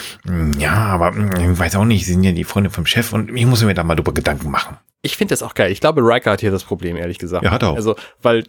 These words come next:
Speaker 2: Riker denkt sich so, „Hm, die will jetzt was von mir, weil ich bin ja der Kumpel vom Chef“, so, und dann, „Hm, nee, das geht ja jetzt nicht.“ Und dann
Speaker 1: Ja.
Speaker 2: geht er auch zum Captain hin und sagt,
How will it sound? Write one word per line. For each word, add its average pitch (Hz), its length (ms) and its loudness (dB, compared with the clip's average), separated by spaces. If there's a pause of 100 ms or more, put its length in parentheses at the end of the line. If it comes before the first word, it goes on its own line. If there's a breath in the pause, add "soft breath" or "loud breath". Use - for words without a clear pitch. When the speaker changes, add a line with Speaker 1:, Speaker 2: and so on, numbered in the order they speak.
Speaker 2:
Riker 120 640 0
denkt 139 220 2
sich 139 120 0
so, 127 120 2
„Hm, 214 560 0
die 185 120 2
will 180 100 2
jetzt 170 220 0
was 160 140 -2
von 156 160 0
mir, 220 280 0
weil 175 140 0
ich 202 180 -8
bin 196 120 -4
ja 190 80 2
der 175 160 2
Kumpel 208 340 0
vom 160 240 -2
Chef“, - 380 -2
so, 160 240 4
und 160 160 2
dann, 160 160 0
„Hm, 185 540 -2
nee, 185 180 2
das 185 180 0
geht 226 200 -6
ja 160 80 4
jetzt 135 240 0
nicht.“ 143 180 2
Und 156 60 2
dann 165 100 2
Speaker 1:
Ja. - 60 -2
Speaker 2:
geht 175 100 0
er 160 140 2
auch - 80 -2
zum 123 200 -2
Captain - 300 -6
hin 143 180 -4
und 143 120 -2
sagt, 156 200 -2